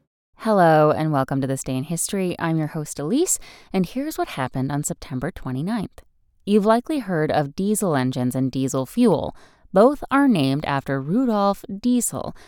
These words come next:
who died on this day in nineteen thirteen. Diesel disappeared from a steamship while traveling from Belgium to England to attend the groundbreaking of a new diesel engine plant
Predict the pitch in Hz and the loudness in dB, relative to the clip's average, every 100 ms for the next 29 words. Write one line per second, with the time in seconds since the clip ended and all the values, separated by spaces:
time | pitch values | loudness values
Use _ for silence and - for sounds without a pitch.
0 | _ _ 165 139 131 139 151 185 214 - | _ _ -2 0 0 0 0 0 0 -2
1 | 131 123 - 151 135 127 139 135 131 - | -2 -2 -4 -4 -2 -4 -6 -6 -6 -2
2 | 233 143 - - _ _ - 185 233 294 | -2 -2 -8 -16 _ _ -4 0 2 2
3 | 285 170 156 - 262 - 185 190 170 139 | 0 -2 -4 -2 -4 -2 -2 -2 -2 -4
4 | 139 - 139 147 - 233 - 151 135 - | -4 -6 -4 -4 -2 -4 -2 -4 -4 -6
5 | 151 175 214 214 - 147 135 143 170 170 | -4 -2 0 0 0 -4 -2 -2 -2 0
6 | 175 - 151 151 147 131 131 - 156 - | -2 -2 -2 0 0 -2 -4 -4 -4 -4
7 | 185 220 208 151 147 160 151 135 143 139 | -2 0 0 0 2 2 0 -2 0 -2
8 | 135 139 143 180 175 135 135 139 131 123 | 0 0 0 -2 -4 -4 -2 -2 -2 -2
9 | 123 123 - 220 196 - - | -2 -4 -2 -2 -2 -2 -10